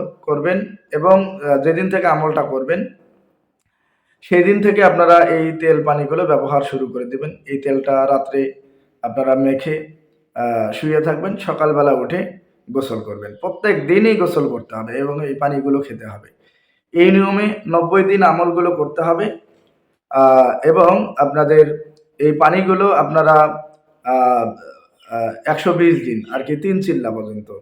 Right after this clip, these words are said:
আহ, আপনারা খাবেন এবং আমল চলবে নব্বই দিন পর্যন্ত। নব্বই দিন যখন শেষ হয়ে যাবে,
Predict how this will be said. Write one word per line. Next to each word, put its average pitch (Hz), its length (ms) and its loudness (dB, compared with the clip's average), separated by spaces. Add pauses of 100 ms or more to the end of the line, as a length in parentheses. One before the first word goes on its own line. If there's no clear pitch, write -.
(760)
আহ, 110 380 -4 (360)
আপনারা 120 360 -4
খাবেন - 600 -2 (680)
এবং 156 320 -2
আমল 180 460 2
চলবে 190 320 0
নব্বই 143 320 0
দিন 117 240 -6
পর্যন্ত। 107 320 -12
নব্বই 147 340 -2
দিন 165 180 -4
যখন 160 240 -2
শেষ 165 280 -8
হয়ে 165 120 2
যাবে, 143 340 0